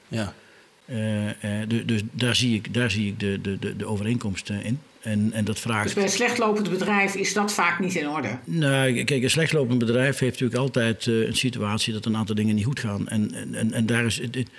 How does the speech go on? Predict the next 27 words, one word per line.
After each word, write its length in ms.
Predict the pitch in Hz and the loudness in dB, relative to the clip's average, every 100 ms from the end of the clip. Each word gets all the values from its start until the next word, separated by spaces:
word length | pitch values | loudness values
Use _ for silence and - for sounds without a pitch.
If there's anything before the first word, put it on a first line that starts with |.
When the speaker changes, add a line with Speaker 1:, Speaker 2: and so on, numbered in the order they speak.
| - - - - | -20 -18 -18 -10
Speaker 2:
weet 160 | - 131 | -4 0
je, 140 | 156 - | 0 -2
bij 140 | 131 131 | -2 0
een 60 | |
slecht 260 | - 165 143 | 2 2 2
lopend 300 | 147 120 120 | 0 0 0
bedrijf, 360 | 120 127 143 - 170 - - 196 185 - - - | 2 2 2 -2 -12 -18 -20 -20 -18 -14 -14 -12
je 100 | 147 131 | -2 -2
hebt 140 | - | 2
twee 220 | 151 160 | 2 4
fases. 360 | - 110 98 110 | 2 2 2 2
Je 60 | |
moet 280 | 123 131 - 120 | 2 2 -2 -6
vrij 280 | 104 131 160 | 0 2 2
snel 300 | - 135 120 | 4 4 4
met 120 | 120 | 2
een 80 | 117 | 2
paar 120 | 113 | 0
grote 260 | 127 151 131 | 0 0 2
klappen 300 | 131 113 107 | 2 0 2
zien 200 | 127 117 | 2 4
dat 160 | 110 | 2
die 120 | 113 87 - - | 0 -4 -8 -4
negatieve 420 | 120 135 107 117 | 0 2 2 -2
kaststroom 440 | - 139 - 147 131 | 2 0 2 2 2
weg 160 | 131 | 2
is. 280 | 160 - - | 0 -4 -8